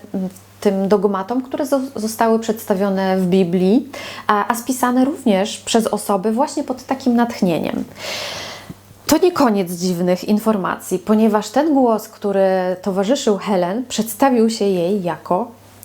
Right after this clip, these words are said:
Jezus. No, abstrakcja totalna, ateistka nagle słyszy wewnętrzny głos i jeszcze on przedstawia się jej jako Jezus.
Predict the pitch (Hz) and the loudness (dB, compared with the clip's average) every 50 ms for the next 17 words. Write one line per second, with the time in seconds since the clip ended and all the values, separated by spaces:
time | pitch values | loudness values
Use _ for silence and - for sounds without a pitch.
0 | - - - - - - 233 240 233 240 202 175 170 165 170 - - - - - | -20 -20 -20 -20 -8 -2 0 4 4 4 4 2 0 -2 -6 -6 -6 -6 -8 -8
1 | - - - - - - - - - - - - - - - - - - - - | -10 -12 -16 -20 -20 -20 -20 -20 -20 -20 -20 -20 -20 -20 -20 -20 -20 -20 -20 -20
2 | - - - - - - - - 202 190 - - - - - - - - - 247 | -20 -20 -20 -20 -20 -14 -8 -6 -6 -6 -8 -12 -20 -20 -20 -20 -8 -4 -4 -4
3 | 233 - - - - 339 311 247 220 - - - 165 170 - - 226 226 - 240 | -2 -4 -6 -2 0 2 2 2 0 -6 -8 -8 -8 -6 -2 -2 -2 0 2 0
4 | 196 180 170 156 156 165 - - 196 - - 254 262 262 262 254 - - - - | 0 0 -2 -6 -8 -8 -6 -6 -4 0 0 2 2 2 0 -4 -6 -12 -8 -4
5 | 247 220 214 214 214 214 - - - _ _ - - - - - - - 208 202 | -2 0 0 0 -4 -6 -10 -16 -20 _ _ -20 -20 -20 -20 -20 -10 -2 0 2
6 | 226 233 240 214 220 214 208 202 - - 202 202 202 - 185 180 175 175 190 185 | 4 4 2 2 2 2 2 0 0 0 -2 0 0 -2 -4 -4 -2 -2 -2 -2
7 | 185 - - 175 170 220 262 277 - - 208 208 247 269 269 277 - 247 240 - | -2 -2 -2 2 2 2 2 2 0 2 4 4 4 2 0 -4 -6 -6 -6 -4
8 | 208 208 208 208 - 190 - - 196 190 185 190 190 - - 180 180 180 180 185 | -4 -6 -4 -4 -6 -8 -4 -2 -2 0 0 0 -2 -2 -4 -4 -2 0 0 -2
9 | 180 - - 190 180 175 175 165 160 156 - - - - | -2 0 0 0 2 2 2 2 0 -2 -4 -8 -12 -12